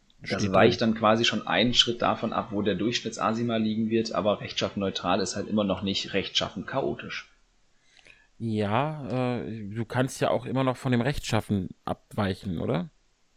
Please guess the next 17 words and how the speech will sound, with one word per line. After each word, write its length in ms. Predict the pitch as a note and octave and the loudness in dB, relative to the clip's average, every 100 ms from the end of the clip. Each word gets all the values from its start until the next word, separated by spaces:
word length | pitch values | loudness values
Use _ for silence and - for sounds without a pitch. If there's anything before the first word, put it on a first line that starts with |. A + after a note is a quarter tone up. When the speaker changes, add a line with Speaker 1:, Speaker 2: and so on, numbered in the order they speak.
| _ _ - | _ _ 0
Speaker 1:
Ja, 160 | G#2+ | 4
ja, 320 | F#2+ A2 G2+ - | 6 6 2 -2
klar. 300 | G2 A2 - _ - | -4 -4 -8 _ -10
Das, 140 | F#2 - | -8 -4
das 40 | |
Speaker 2:
Also 140 | G2+ G2 | -4 -2
das 60 | |
Speaker 1:
geht, 160 | - G#2 | 0 0
Speaker 2:
hängt 100 | A#2 | 2
ja 160 | A2+ A2+ | 4 4
Speaker 1:
äh, 40 | |
Speaker 2:
alles 240 | - A2+ | 4 4
mit 80 | A#2+ | 4
der 100 | A#2 | 2
Charakterentwicklung 680 | - A#2+ A#2+ A#2+ A#2 B2 - | 0 0 2 12 12 12 12
zusammen. 320 | - A2 - - - - | 10 4 0 -2 -16 -10
Speaker 1:
Ja. 100 | - | -2